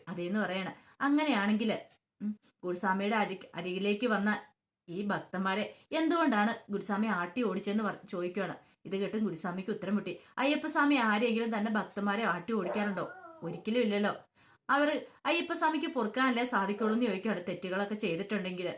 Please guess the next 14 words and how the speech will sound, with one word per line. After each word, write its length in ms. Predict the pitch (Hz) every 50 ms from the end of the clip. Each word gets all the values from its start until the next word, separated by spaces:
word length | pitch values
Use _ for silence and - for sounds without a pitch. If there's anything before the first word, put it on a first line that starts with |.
| - _ _ _ _ _ _ -
"അത് 200 | - 160 - - 160
പിന്നെ" 240 | 175 185 185 196 202
എന്നും 260 | 208 - 202 208 214 208
പറഞ്ഞ് 220 | 214 202 208 214 -
നിൽക്കുകയാണ്. 400 | 196 165 165 - 208 196 175 - - - - - - -
"അല്ല, 140 | 180 196 196 202 - - - -
അങ്ങനെ 240 | 160 180 185 202 220
നിങ്ങൾ 220 | 214 202 202 220
ഇവരെ 180 | 226 214 240 233
ആട്ടി 320 | 202 175 180 190 - 247
ഓടിച്ചിട്ടുണ്ടെങ്കിൽ 560 | 240 214 202 208 220 208 220 214 220 214 226 214 - - - _ -
ഒരു 160 | 240 285 302
തവണ 260 | 294 311 262 240 240 - - - - - _ -
ക്ഷമിക്കും, 420 | 214 220 196 190 180 - 196 -